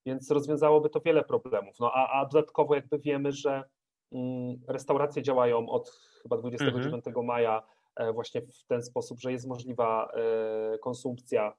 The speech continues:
Speaker 1: wewnątrz restauracji i w wielu krajach, na przykład we Francji, e, właśnie to działa w podobny sposób. To znaczy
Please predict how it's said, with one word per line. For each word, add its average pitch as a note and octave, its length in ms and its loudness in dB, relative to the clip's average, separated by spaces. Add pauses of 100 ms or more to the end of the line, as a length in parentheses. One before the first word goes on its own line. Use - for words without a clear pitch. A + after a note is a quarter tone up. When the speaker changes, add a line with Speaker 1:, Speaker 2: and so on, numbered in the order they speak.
Speaker 1:
wewnątrz A#2+ 300 0
restauracji A#2+ 680 -2 (260)
i D3+ 100 -6
w B2 60 -12
wielu G3+ 320 4
krajach, G3+ 580 2
na C#3 60 -8
przykład - 260 -4
we C3+ 80 -12
Francji, C3+ 600 -4 (260)
e, C3 280 0
właśnie E3 360 -2
to D#3+ 80 -4
działa D#3+ 180 4
w D#3+ 60 -10
podobny D#3 300 2
sposób. D#3 400 -6
To B2+ 60 -14
znaczy C#3+ 320 -4